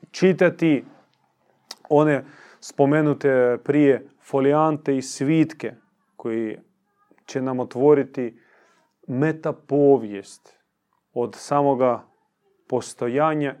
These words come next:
i još će nam pokazati budućnost na milijarde godina unaprijed.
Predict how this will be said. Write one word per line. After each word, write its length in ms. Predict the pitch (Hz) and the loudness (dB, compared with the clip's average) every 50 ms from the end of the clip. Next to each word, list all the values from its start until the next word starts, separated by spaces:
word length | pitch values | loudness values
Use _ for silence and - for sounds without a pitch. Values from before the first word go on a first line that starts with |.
| _ | _
i 340 | - 190 202 190 175 170 - - _ _ _ _ _ _ _ _ _ _ _ _ - _ _ _ _ _ _ _ _ _ _ _ _ _ _ _ | 2 4 4 4 2 0 -4 -14 _ _ _ _ _ _ _ _ _ _ _ _ -20 _ _ _ _ _ _ _ _ _ _ _ _ _ _ _
još 500 | 131 127 131 135 123 - - - - - _ _ _ _ _ _ _ | -2 0 0 0 0 -4 -12 -16 -18 -20 _ _ _ _ _ _ _
će 180 | _ - - 127 | _ -16 -14 -12
nam 160 | 120 120 110 | -10 -10 -8
pokazati 600 | - 123 120 - 139 135 120 123 123 123 - 120 | -6 -8 -2 0 0 0 0 -2 -6 -6 -6 -10
budućnost 960 | 107 95 110 127 131 110 135 160 165 151 156 - - 139 143 127 - - - | -8 -2 0 0 0 2 2 2 2 2 0 -6 -6 -4 -4 -4 -6 -10 -10
na 180 | 131 127 131 127 | -8 -8 -6 -6
milijarde 840 | 123 123 135 139 135 131 131 131 143 147 151 147 135 123 120 131 123 | -6 -4 -4 -2 -2 -2 0 2 2 4 4 2 0 -2 -2 -4 -4
godina 500 | 113 110 127 131 135 117 123 120 120 117 | 0 0 0 0 2 0 -2 -6 -6 -8
unaprijed. 640 | 117 117 117 113 113 107 98 - _ - - - _ | -8 -8 -8 -8 -8 -8 -10 -12 _ -20 -20 -20 _